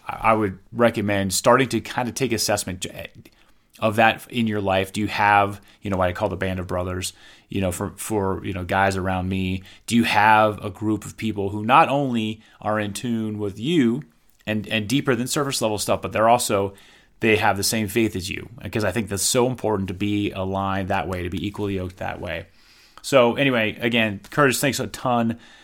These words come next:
for that episode. Uh, I'm hopeful that, uh, people who are looking for a, a new beginning in their career or maybe a fresh start,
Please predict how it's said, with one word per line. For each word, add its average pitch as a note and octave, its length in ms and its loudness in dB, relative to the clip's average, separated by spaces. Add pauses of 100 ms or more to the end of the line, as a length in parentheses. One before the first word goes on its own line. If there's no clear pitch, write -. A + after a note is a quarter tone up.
(180)
for A2 680 2
that A2 260 4
episode. A2 760 2
Uh, G2 360 -2
I'm F#2+ 160 -2
hopeful G2 440 -4
that, G2 280 -2 (460)
uh, F#2 180 -4
people G2 340 -2
who G2+ 260 2
are G2 280 2
looking G#2 340 -2
for F#2+ 380 -2
a, F#2+ 460 -2
a F#2 160 -6
new A#2+ 380 0
beginning C#3 640 0 (240)
in B2 120 2
their B2 100 4
career B2 540 2 (320)
or A2+ 320 6
maybe G#2+ 480 4
a F#2+ 240 -2
fresh A2+ 320 2
start, G#2 420 2